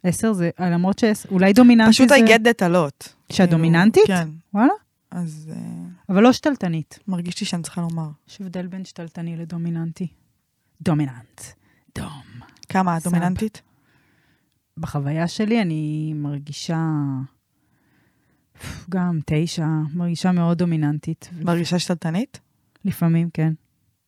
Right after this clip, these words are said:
Speaker 1: כן. אני רואה את זה עכשיו כשאני עובדת על הצגה, אה, כמה אני רגילה לעבוד לבד,
Speaker 2: כן,
Speaker 1: ו-
Speaker 2: את מאוד מאוד, מישהי שאלה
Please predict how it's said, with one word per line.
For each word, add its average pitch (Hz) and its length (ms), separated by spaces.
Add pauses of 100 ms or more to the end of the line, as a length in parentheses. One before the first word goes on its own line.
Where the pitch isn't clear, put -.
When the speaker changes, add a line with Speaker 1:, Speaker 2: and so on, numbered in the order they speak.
(140)
Speaker 1:
כן. 165 160 (260)
אני 170 60
רואה 165 160
את 175 60
זה 175 60
עכשיו 160 260
כשאני 170 240
עובדת 165 420
על 160 80
הצגה, 160 460 (1000)
אה, 165 460
כמה 175 320
אני 165 260
רגילה 156 340
לעבוד 156 320
לבד, 156 440 (580)
Speaker 2:
כן, 190 140
Speaker 1:
ו- 170 80
Speaker 2:
את 151 60
מאוד 175 360
מאוד, 180 180 (100)
מישהי 190 260
שאלה 160 320